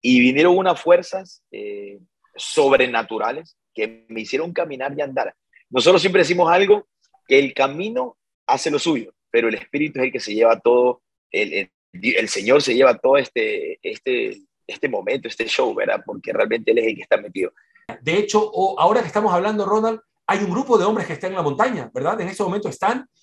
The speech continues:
Speaker 2: viviendo el rec de setenta y dos horas que salió ayer jueves. ¿Estoy bien?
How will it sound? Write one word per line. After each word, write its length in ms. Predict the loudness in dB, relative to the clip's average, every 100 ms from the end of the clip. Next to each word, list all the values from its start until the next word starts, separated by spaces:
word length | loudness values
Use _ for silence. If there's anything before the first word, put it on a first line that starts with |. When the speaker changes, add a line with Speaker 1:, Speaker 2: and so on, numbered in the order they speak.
| _
Speaker 2:
viviendo 580 | -6 0 0 4 4 4
el 120 | 0
rec 260 | -2 -2
de 80 | -4
setenta 320 | -8 -8 -6
y 40 | -4
dos 200 | -2 0
horas 260 | 0 0
que 140 | -6 -8
salió 640 | -6 -4 2 2 2 -6 _ _
ayer 300 | -2 0 0
jueves. 440 | 0 0 -4 -10
¿Estoy 200 | -10 -6
bien? 260 | -6 -8